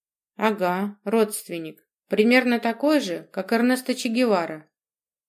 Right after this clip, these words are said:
И что это значит? Я переплела руки на груди. Хочешь сказать, что Дэмиан и Хосе меня обманывают? Зачем?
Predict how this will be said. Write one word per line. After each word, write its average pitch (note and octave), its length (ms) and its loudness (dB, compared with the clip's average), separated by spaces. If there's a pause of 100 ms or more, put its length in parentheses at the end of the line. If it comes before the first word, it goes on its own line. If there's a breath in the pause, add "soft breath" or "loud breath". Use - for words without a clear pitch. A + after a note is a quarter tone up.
(600)
И F#3+ 120 -10
что - 300 -4
это C4+ 240 0
значит? F3 680 -6 (300)
Я F#3 140 -6
переплела F#3 640 -2
руки F#3 260 -6
на F3 120 -8
груди. F3 540 -10 (720)
Хочешь A#3 440 -2
сказать, A3 460 2
что - 200 -2
Дэмиан G3+ 540 0
и G3 140 -6
Хосе G#3 380 -2
меня G#3+ 320 2
обманывают? G#3 800 -4 (280)
Зачем? F#3 640 -6